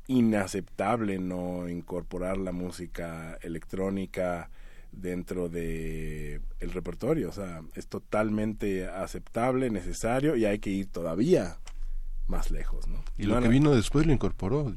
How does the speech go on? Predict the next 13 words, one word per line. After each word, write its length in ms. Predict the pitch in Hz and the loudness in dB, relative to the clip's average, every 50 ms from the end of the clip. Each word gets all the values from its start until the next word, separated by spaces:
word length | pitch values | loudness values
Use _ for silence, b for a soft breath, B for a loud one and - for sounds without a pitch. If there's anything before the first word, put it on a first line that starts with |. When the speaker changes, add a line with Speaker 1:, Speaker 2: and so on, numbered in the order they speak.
| - | 0
Speaker 2:
Joe 300 | - 98 101 107 107 104 98 | 2 4 4 4 4 2 2
Garbage, 440 | 95 101 120 143 135 117 - - - | 2 2 4 4 4 2 2 0 -2
por 140 | - 95 87 | -4 -4 -2
ejemplo, 240 | 90 98 95 95 87 | -2 -2 0 0 0
de 60 | 90 | 0
Led 120 | 95 98 - | 0 -2 -2
Zeppelin. 500 | - - 120 - - 107 - - - - - B B B B B B B | -2 -2 -2 0 0 -2 -2 -4 -4 -6 -6 B B B B B B B
Speaker 1:
Claro, 300 | - 92 85 107 143 131 | -4 -2 0 0 0 0
Speaker 2:
Este, 300 | 113 95 - - 107 95 | 0 0 0 2 0 0
Speaker 1:
por 100 | 85 92 87 | 0 0 -4
Speaker 2:
The 120 | 90 80 - - - | -4 -4 -4 -6 -2
Who, 400 | 98 107 113 123 110 87 80 76 | 0 2 4 4 2 2 -2 -4
este, 340 | 87 90 - - - - 73 | -4 -6 -8 -8 -8 -8 -8